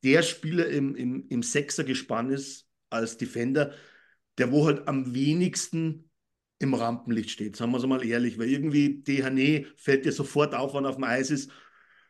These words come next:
Kulak auch irgendwo, weil er trotzdem immer den Offensivdrang hat. Cody Ceci ist ja der, der wo am wenigsten auffällt,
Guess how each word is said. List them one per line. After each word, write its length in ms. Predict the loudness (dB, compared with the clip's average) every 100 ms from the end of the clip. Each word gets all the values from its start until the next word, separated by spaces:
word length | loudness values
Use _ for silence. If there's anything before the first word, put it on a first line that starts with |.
| _
Kulak 480 | 4 8 8 6 -2 -18 _ _ _ _
auch 360 | 2 6 6 4
irgendwo, 420 | 2 2 2 2
weil 120 | 2
er 60 | 0
trotzdem 360 | -2 -6 -6
immer 100 | -2
den 140 | 0 0
Offensivdrang 640 | -2 -4 -4 -6 -4 -2
hat. 340 | 0 0 -2 -6
Cody 240 | 0 0
Ceci 300 | 2 0 0
ist 80 | 0
ja 80 | 2
der, 160 | 4
der 100 | 4
wo 60 | 4
am 80 | 2
wenigsten 340 | 0 -2 -4
auffällt, 560 | -4 -2 -2 2 2